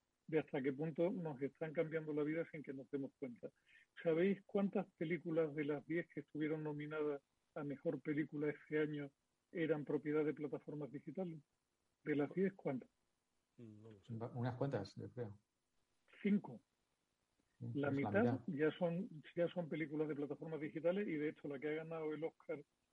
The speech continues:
Speaker 1: a la mejor película, que es Coda,
Speaker 3: El
Speaker 1: pertenece
Speaker 3: perro,
Speaker 1: a
Speaker 3: no sé.
Speaker 1: Apple, Apple T V. Ha sido la primera vez que un Oscar a la mejor película se lo lleva una peli patrocinada y promovida por una plataforma digital.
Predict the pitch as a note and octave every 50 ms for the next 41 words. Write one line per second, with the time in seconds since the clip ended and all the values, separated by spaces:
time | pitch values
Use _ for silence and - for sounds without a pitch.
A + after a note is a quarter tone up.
0 | _ - D3+ D3 D3 D3 C#3+ - - D#3 D3+ - D#3+ C#3+ D3+ E3 D3+ F#3 F3+ F#3
1 | F3+ F3 D#3 C#3+ - - - - E3+ E3 E3+ G3 G#3+ - _ _ _ _ _ _
2 | - D3+ C3+ A#2+ G#2+ D3+ C#3+ C#3+ D3+ B2 - A2 A#2 - D3+ D3 D3+ - - -
3 | D3+ D#3 D3+ D3 - - D3+ D3 C#3+ C#3 C#3 C3+ D3 - - E3 D#3 C#3 - D#3+
4 | D3 C#3 B2 - C3+ B2+ B2+ - _ _ _ _ _ _ - D3+ - F3 E3+ D#3+
5 | D#3 C#3+ B2 C#3 D3 D#3+ E3+ F3 F3+ G3 G3 - - - E3+ D#3+ D#3+ D#3+ D#3+ E3+
6 | F#3 F#3 - - - G3+ G3 F3+ G#3+ - F3 E3+ D#3+ D#3+ D3+ C#3+ D3+ A#2+ E3+ D#3+
7 | C#3 E3 D#3+ F3+ D#3+ E3+ F3+ F3+ C#3 - D3+ C#3 C#3+ C#3+ D#3 F3 F3 F#3+ G3+ G3
8 | - _ _ _ _ _ - E3 E3+ E3+ D#3 C3 - F3 F3 F3 F#3+ G3+ G3+ -
9 | _ _ - E3+ D#3 D3 - C#3 C#3+ - - D3+ D3+ F3 E3+ D#3+ D3 - E3+ F3
10 | F3 E3+ F3 F#3 F#3 F3+ F3 - D#3 D3+ D#3 D#3+ D3+ B2+ C#3 C3 C3+ B2+ - C#3+
11 | C3+ C3+ C3 A#2+ - _ _ - -